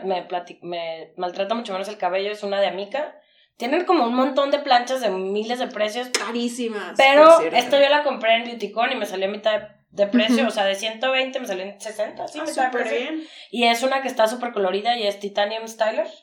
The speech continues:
Speaker 1: así,
Speaker 2: Ujú.
Speaker 1: tal cual. Tenían, la verdad es que si te, si te gusta ese pedo o te gusta mucho la marca, tenían una de doscientos en cien, que era la súper profesional, pero dije, "Nah, tampoco, o sea, se me hace too much".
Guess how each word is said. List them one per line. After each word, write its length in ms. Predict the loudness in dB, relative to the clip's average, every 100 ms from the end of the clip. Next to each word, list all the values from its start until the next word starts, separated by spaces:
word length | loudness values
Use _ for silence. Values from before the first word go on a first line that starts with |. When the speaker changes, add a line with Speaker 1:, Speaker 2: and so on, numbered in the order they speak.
| -8
Speaker 1:
así, 200 | -6 -6 -8
Speaker 2:
Ujú. 80 | -6
Speaker 1:
tal 220 | -6 0
cual. 280 | 2 2 -2 -16 -20 _ 0
Tenían, 480 | 2 4 4 2 2
la 140 | 4
verdad 240 | 6 6 6
es 80 |
que 120 | 4 -2
si 240 | -2 -10
te, 180 | -12 -14
si 240 | -10 -6 -6 -8 -14 -2
te 140 | -2
gusta 300 | -2 -4 -4
ese 160 | -2 -2
pedo 300 | 0 0 0
o 80 | -2
te 60 | -6
gusta 200 | -6 -8
mucho 240 | -8 -4
la 80 | -4
marca, 360 | -2 -4 -6
tenían 260 | -6 -6 -2
una 100 | -2
de 60 | -2
doscientos 480 | -4 -8 -10 -10 -14
en 140 | -10
cien, 280 | -8 -8 -10 -20 _ -2
que 80 |
era 100 | 0
la 140 | 2 0
súper 260 | -4 -10
profesional, 560 | -10 -10 -8 -6 -6 -6
pero 220 | -4 -6
dije, 240 | -8 -14 -14
"Nah, 140 | -14 -16 _ -12
tampoco, 500 | -12 -8 -12 -10 -12
o 80 | -8
sea, 220 | -8 -8
se 80 | -10
me 100 | -10
hace 140 | -10 -10
too 120 | -8
much". 280 | -6 -8